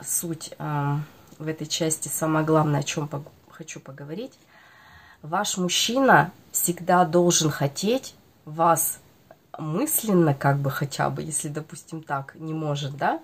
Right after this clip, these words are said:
хотя лучше и так, взять на ручки.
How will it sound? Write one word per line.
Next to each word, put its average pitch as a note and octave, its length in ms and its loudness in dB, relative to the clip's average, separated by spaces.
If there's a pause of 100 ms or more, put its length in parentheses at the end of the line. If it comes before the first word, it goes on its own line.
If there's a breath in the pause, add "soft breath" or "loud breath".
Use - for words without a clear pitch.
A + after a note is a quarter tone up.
хотя D3 420 -12
лучше C#3+ 400 -8
и C3+ 40 -10
так, A#3+ 440 -4
взять E3 380 -6
на F3 160 -4
ручки. - 420 -10